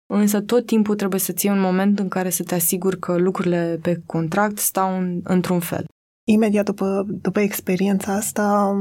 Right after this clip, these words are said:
Speaker 2: ai lucrat o perioadă independent, în sensul că îți vindeai lucrările direct și aveai proiecte personale.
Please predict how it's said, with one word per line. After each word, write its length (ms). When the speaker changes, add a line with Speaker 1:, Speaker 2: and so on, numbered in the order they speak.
Speaker 2:
ai 180
lucrat 280
o 40
perioadă 800
independent, 800
în 140
sensul 400
că 420
îți 160
vindeai 280
lucrările 540
direct 540
și 280
aveai 440
proiecte 360
personale. 640